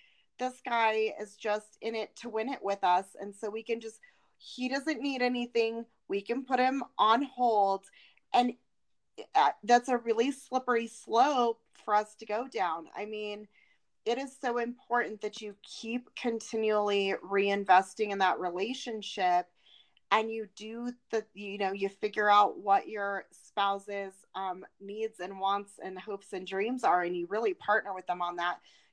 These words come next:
'Cause otherwise, it's like partnership becomes, you know, two different people fighting for two different things, you know, and,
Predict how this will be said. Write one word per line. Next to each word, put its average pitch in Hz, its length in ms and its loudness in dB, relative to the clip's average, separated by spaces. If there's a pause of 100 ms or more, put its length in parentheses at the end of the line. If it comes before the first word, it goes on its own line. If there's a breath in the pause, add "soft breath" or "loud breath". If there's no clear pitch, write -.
'Cause 226 240 -4
otherwise, 233 640 2
it's 214 220 -14
like 202 320 -6 (300)
partnership 247 720 -8
becomes, 202 680 -8
you 190 140 -10
know, 170 240 -4
two - 160 -10
different 196 340 -2
people 202 560 2
fighting 190 340 2
for 160 200 -10
two 202 220 -14
different 156 380 -10
things, - 600 -12
you 190 160 -10
know, 165 280 -2
and, 170 340 -8